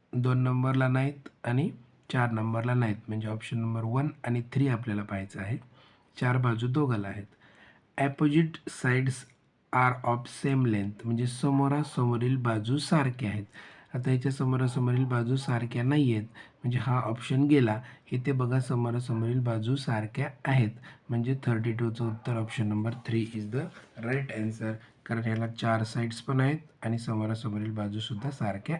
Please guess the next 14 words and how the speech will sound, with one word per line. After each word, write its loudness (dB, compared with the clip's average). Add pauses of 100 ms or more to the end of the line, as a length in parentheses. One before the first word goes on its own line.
(120)
आहेत. 0 (480)
पुढे 6
बघा 0
थर्टी 4
थ्री. -2 (1300)
Which 4
things 2
measurement 2
does 0 (380)
the -2
adjoining 2
weight 0
useful 0
for? 0